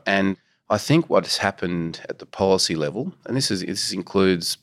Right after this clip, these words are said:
members of parliament, it includes senior people of our departments in New South Wales and also, I'm sure, federally, that yes, we need structure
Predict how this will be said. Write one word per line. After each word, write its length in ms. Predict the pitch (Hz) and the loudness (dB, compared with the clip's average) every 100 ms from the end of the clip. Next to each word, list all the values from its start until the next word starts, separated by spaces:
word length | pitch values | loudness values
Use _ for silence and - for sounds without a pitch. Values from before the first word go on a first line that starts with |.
| _ | _
members 240 | 98 98 92 | 0 0 0
of 80 | 90 | -4
parliament, 500 | 90 92 98 95 87 | 0 2 2 0 -2
it 40 | |
includes 440 | 85 - 95 85 | -4 -2 0 2
senior 320 | - 107 107 98 | 2 4 4 2
people 360 | - 90 82 | -2 -4 -4
of 100 | 80 | -2
our 120 | 82 | 0
departments 600 | 80 - 82 82 98 101 90 | -2 -2 0 0 -2 -6 -6
in 120 | 85 | -4
New 60 | |
South 220 | 85 85 - | -4 -4 0
Wales 300 | 87 87 80 | 2 4 2
and 100 | 85 | 0
also, 340 | 78 - 82 | 0 0 0
I'm 80 | 78 | 0
sure, 400 | - 90 85 80 - | 0 2 2 2 -2
federally, 540 | 90 87 80 - 123 - _ _ _ _ _ _ _ _ _ | -2 0 -2 -4 -8 -10 _ _ _ _ _ _ _ _ _
that 140 | 110 87 | -2 2
yes, 240 | 104 - | 2 2
we 80 | 101 | 2
need 200 | 110 117 | 2 2
structure 560 | - 104 104 - 143 | 2 2 0 2 0